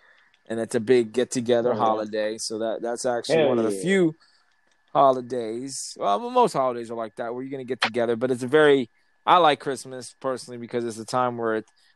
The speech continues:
Speaker 1: I think a lot of people are at peace. A lot of people are trying to, there's a lot of positive vibes of all the holidays, unlike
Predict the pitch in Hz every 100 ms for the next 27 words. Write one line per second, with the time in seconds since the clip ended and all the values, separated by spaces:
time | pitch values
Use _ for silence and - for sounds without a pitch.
0 | - 131 131 113 117 120 123 120 113 117
1 | 113 107 87 - 127 117 113 113 110 107
2 | 110 110 104 - 117 117 117 - 117 107
3 | 104 _ _ _ - 113 120 117 104 -
4 | 127 123 117 113 101 110 110 117 120 -
5 | - - 113 117 120 107 113 117 113 117
6 | 113 117 107